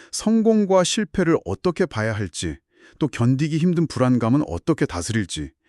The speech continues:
그리고 이 기술이 모든 걸 바꾸는 시대에 우리는 어떤 준비를 해야 하는가, 여기에 대한 좀 핵심적인 생각들을 명료하게 한번 뽑아보는 데 목표를 두겠습니다.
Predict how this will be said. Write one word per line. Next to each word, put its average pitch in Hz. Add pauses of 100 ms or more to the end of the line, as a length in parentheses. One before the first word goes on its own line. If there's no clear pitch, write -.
(260)
그리고 101
이 101
기술이 147
모든 113
걸 160
바꾸는 160
시대에 143 (300)
우리는 123
어떤 139
준비를 143
해야 147
하는가, 82 (380)
여기에 98
대한 107
좀 98
핵심적인 170
생각들을 139 (240)
명료하게 135
한번 117
뽑아보는 151
데 90
목표를 98
두겠습니다. -